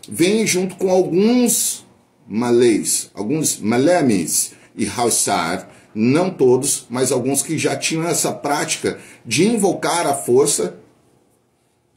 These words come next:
dos djinns. Então a influência da magia, do pentagrama, é, e também da, da cultura árabe está dentro dessa quimbanda malay,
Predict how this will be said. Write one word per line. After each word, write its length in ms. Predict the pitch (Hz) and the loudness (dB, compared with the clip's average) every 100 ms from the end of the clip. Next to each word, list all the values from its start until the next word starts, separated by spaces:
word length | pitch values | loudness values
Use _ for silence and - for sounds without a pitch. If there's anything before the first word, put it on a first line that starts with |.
| _ | _
dos 320 | 80 113 110 | -4 -2 -2
djinns. 680 | - 220 226 - - - - _ - - | -2 0 2 0 -2 -4 -6 _ -20 -4
Então 300 | 131 190 214 | 0 2 0
a 60 | |
influência 840 | 233 202 147 139 202 190 - 82 73 | 0 2 2 4 2 0 0 -4 -4
da 180 | 87 | -6
magia, 760 | 113 110 95 - 120 160 131 85 | -4 -4 -4 -4 -2 2 4 2
do 100 | 92 | 0
pentagrama, 920 | 113 110 90 82 107 151 143 101 80 - - _ | -2 -4 -4 2 4 4 4 2 -2 -10 -20 _
é, 640 | 101 101 98 95 92 90 87 - | 2 4 4 4 2 2 -2 -4
e 100 | 120 | -4
também 600 | 127 135 110 139 156 - - - | 0 2 4 2 0 -4 -12 -4
da, 220 | 101 101 | 0 2
da 160 | 101 95 | 0 -2
cultura 640 | 123 110 - 175 196 127 | -2 -4 -2 0 2 2
árabe 720 | 98 110 175 165 101 85 73 - _ | 0 0 2 2 0 -4 -10 -16 _
está 360 | 147 143 180 220 | -4 -2 -2 -2
dentro 340 | 165 147 131 | -2 -2 -4
dessa 300 | 113 101 - | -4 -2 -4
quimbanda 420 | - 98 95 90 | -4 -2 0 0
malay, 400 | 92 90 82 78 | -2 0 -2 -4